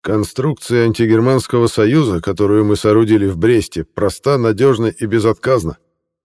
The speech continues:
как изделие доктора Гильотена. А события в Константинополе и, главное, в щебень, разбитая тяжёлыми орудиями крепость Адрианополя,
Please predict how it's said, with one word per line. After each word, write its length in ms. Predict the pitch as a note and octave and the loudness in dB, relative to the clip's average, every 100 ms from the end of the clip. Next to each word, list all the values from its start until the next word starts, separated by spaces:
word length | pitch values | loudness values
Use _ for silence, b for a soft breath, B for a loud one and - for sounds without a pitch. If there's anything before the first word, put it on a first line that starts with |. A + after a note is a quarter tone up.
| _ | _
как 240 | C#3 C#3 | -4 -2
изделие 540 | C3+ A2+ F#2+ C#3 A#2+ A#2+ | -2 -4 0 0 2 2
доктора 420 | A#2 A2+ A2+ A2+ | 0 -2 0 0
Гильотена. 720 | G#2+ A2+ A#2+ - B2+ G2+ E2 _ _ _ _ _ _ _ _ _ _ _ _ _ | 2 2 2 0 0 0 -4 _ _ _ _ _ _ _ _ _ _ _ _ _
А 140 | F2 | -10
события 580 | F2 G2+ G#2+ C3+ - C3 | -4 -2 2 2 2 0
в 80 | G#2+ | 0
Константинополе 960 | B2+ A2+ - B2 - A#2 D3 B2+ A2 F#2 | -2 -4 -2 -4 -2 0 0 0 0 0
и, 220 | - A2+ | 0 0
главное, 480 | A2+ A#2 A2 G#2+ G2+ | 2 2 2 0 -2
в 40 | |
щебень, 560 | - - C3 C3+ A2 G#2+ | -6 -8 -4 0 2 2
разбитая 540 | A2 G#2+ B2+ A#2 A#2 | 2 0 -2 0 0
тяжёлыми 500 | - A#2 B2+ A#2 A2 | 0 0 2 2 2
орудиями 460 | A2 B2+ A2 A2 G#2+ | 2 2 2 2 2
крепость 500 | A2 B2 - G#2 G2 | 0 0 0 -4 -2
Адрианополя, 800 | G2+ G#2 A#2 B2+ D3+ C3 F#2+ | 0 2 2 2 0 -2 -4